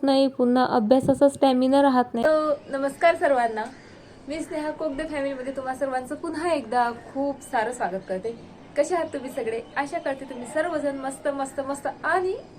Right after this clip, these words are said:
मजेत असाल. So, चला, सर्वात आधी मी काय करते, तुम्हाला माझ्या गार्डनचं अपडेट देते.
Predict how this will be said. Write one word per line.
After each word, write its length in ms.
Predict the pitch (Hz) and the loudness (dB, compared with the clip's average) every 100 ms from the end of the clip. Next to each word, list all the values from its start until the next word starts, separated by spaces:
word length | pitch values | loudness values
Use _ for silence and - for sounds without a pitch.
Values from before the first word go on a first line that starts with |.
| 233 | -6
मजेत 280 | 233 294 | -2 -2
असाल. 260 | 302 247 233 - - - - - - - | -2 -2 -2 -4 -20 -20 -20 -20 -20 -8
So, 200 | 240 240 | -2 0
चला, 240 | 240 247 214 - - - | 0 0 0 -2 -18 -4
सर्वात 320 | 262 269 330 | 0 2 2
आधी 220 | 349 320 285 | 2 0 -4
मी 100 | 285 | -4
काय 180 | 269 | -4
करते, 260 | 269 247 285 | -4 -6 -6
तुम्हाला 360 | 294 269 269 269 | -6 -4 -2 0
माझ्या 340 | 247 226 262 339 - - 226 | -2 2 0 0 -10 -14 -2
गार्डनचं 520 | 233 233 262 311 392 | 0 2 0 -2 4
अपडेट 420 | 349 220 240 202 | 4 4 0 0
देते. 300 | 214 220 277 | -2 -4 -6